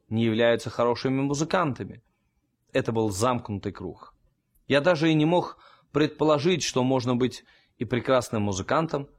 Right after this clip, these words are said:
и духовным человеком, и одно не противоречит другому. Спустя три недели после того, как я услышал о христианском университете, я уже был там. Обучение было платное, но у меня не было денег на учебу.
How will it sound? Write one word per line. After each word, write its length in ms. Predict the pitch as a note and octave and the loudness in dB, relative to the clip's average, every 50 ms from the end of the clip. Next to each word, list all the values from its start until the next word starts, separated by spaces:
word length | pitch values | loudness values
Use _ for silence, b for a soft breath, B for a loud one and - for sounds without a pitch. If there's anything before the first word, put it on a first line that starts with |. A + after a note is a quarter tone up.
| _ _ _ - | _ _ _ -8
и 80 | B2 | -4
духовным 520 | A2+ A2 A#2 - - C3+ A#2+ A2+ A2+ A2 G#2+ | -4 -2 -2 0 0 0 0 0 0 -2 -2
человеком, 680 | - - C3 C#3 C#3+ C#3+ C#3+ C3 G#2+ - F2+ - - _ _ _ _ _ | -2 -2 0 0 2 2 0 0 -2 -4 -8 -12 -14 _ _ _ _ _
и 100 | - C3 | 2 2
одно 320 | C3 A#2+ A2 G#2 A#2 B2+ C3 | 4 4 2 2 2 2 2
не 100 | C3 B2+ | 2 2
противоречит 680 | A#2 B2+ A#2+ - B2 A#2+ B2 B2 B2+ A#2+ - C#3+ C3+ | 0 -2 -4 0 0 2 2 2 2 2 0 0 2
другому. 600 | C3 D#3 D#3+ D#3 F3 F3+ D#3+ B2 G2+ F#2 - _ _ _ _ _ _ _ _ _ _ _ _ _ _ b b b b | 2 2 2 4 2 2 2 0 -2 -6 -10 _ _ _ _ _ _ _ _ _ _ _ _ _ _ b b b b
Спустя 520 | - - - - C#3+ - - - F#3+ F#3 | -14 -4 -2 -2 -2 0 2 2 2 2
три 240 | F3+ - D#3+ D#3+ D#3 | 4 4 2 4 4
недели 320 | D3 C#3+ C#3 D#3+ F3 F3 D#3 | 4 4 4 4 4 4 2
после 500 | C3+ - C3+ A#2+ - - C3 B2+ A#2 B B B B B _ | 0 0 -2 -2 0 2 2 2 0 B B B B B _
того, 240 | - C3 C#3 D3+ D3 | 0 2 2 2 2
как 200 | - C#3+ C3+ - | 0 -2 0 2
я 120 | C#3 C3+ | 2 2
услышал 380 | C3+ C3 - D3 C#3+ - - C3+ | 2 2 2 0 0 2 0 0
о 40 | B2 | 0
христианском 760 | - - A#2 A2 - C#3 C3+ B2 - - - A#2+ A#2 G#2 B B B B B B - | 0 -4 -6 -2 0 2 2 2 0 -2 -2 -2 -2 -2 B B B B B B -2
университете, 1000 | A#2 A#2 A#2+ A#2+ A#2+ A#2+ A2+ - C3 B2+ - - E3+ D#3+ E3 - B2 G#2 b b b b b b b b _ _ _ | 0 2 2 2 2 2 0 -2 -6 -2 0 0 0 0 0 -2 -2 -4 b b b b b b b b _ _ _
я 140 | C#3 D3 D3+ | 2 2 2
уже 180 | C#3 B2 C#3 | 2 2 0
был 220 | C3+ A#2+ B2 A#2 A2 | 0 0 0 -2 0
там. 300 | - G#2+ E2+ - - - _ _ _ _ _ - | -2 -2 -4 -4 -8 -14 _ _ _ _ _ -4
Обучение 480 | A#2 B2+ C#3+ D3 - G3+ G#3 G3 F3+ | -2 0 0 0 2 4 4 4 4
было 200 | D#3 D3+ D#3+ E3 | 4 4 4 4
платное, 640 | D#3+ - C#3 B2+ A2 G2 - - - E2+ E2+ F2 G2+ - _ _ _ _ | 2 2 2 2 2 0 -2 -6 -10 -10 -10 -10 -12 -16 _ _ _ _
но 180 | - A#2+ C3+ | -2 0 2
у 40 | C#3 | 2
меня 180 | C#3+ D3+ E3 F3 | 2 2 2 2
не 160 | F3 F3 E3+ | 2 2 2
было 180 | D3+ D3+ D3 C#3 | 4 4 2 2
денег 360 | C3+ E3+ F#3 E3 C3+ - - | 2 2 2 2 0 -2 -2
на 80 | G#2+ | -2
учебу. 420 | G2+ F#2+ - - F2 D#2 - - | -2 -2 -4 -4 -6 -6 -6 -10